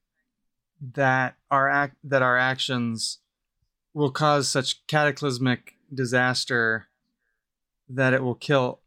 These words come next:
all life, which is what people end up taking it to the extreme, then we are really saying that we're, that we're gods. And I really don't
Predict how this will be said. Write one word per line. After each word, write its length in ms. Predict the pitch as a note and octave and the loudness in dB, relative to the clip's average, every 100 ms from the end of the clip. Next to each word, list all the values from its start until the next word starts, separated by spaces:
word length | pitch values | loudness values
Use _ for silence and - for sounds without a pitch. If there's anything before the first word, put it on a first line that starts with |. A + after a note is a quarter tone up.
| _ - | _ 0
all 560 | D#3 F3 F3+ F3 D#3+ | 2 4 4 2 0
life, 480 | C#3+ D#3+ C#3 A#2+ - | 2 2 2 -2 -6
which 180 | C3 B2+ | -6 -4
is 160 | B2 B2+ | -4 -2
what 240 | D3+ B2+ | -2 0
people 320 | D3+ C3+ C3 | -4 -2 -2
end 240 | C3+ C#3 B2 | 2 2 2
up 180 | A#2+ | -2
taking 340 | - C3 A#2 A#2 | -4 -4 -2 -6
it 120 | A2 | -6
to 80 | B2 | -10
the 140 | A2+ | -10
extreme, 480 | G#2+ - B2 A2 G2 _ _ _ _ _ _ _ _ _ | -12 -12 -12 -14 -16 _ _ _ _ _ _ _ _ _
then 440 | C3+ D#3+ D#3 D3+ D3+ _ _ _ _ _ _ _ - | -2 0 2 0 -4 _ _ _ _ _ _ _ -10
we 180 | C3 F3 | 0 2
are 160 | D#3 | 2
really 720 | C#3+ D3 F3 F3 D3 C3 B2+ - | 2 4 4 6 4 4 0 -4
saying 440 | - D3 B2+ A#2+ | -2 0 0 0
that 220 | A2+ A2 B2+ | -2 -4 -4
we're, 300 | A2+ G#2+ - _ | -4 -4 -8 _
that 180 | C3 B2+ | -4 -2
we're 100 | B2 | -4
gods. 540 | G#2+ G#2 G2 G2+ - C3 | -2 -2 -4 -12 -16 -6
And 120 | C#3 | -2
I 60 | |
really 400 | D3+ D3+ D#3+ D3+ | -2 2 2 2
don't 360 | C3 C3 B2+ | 2 0 -2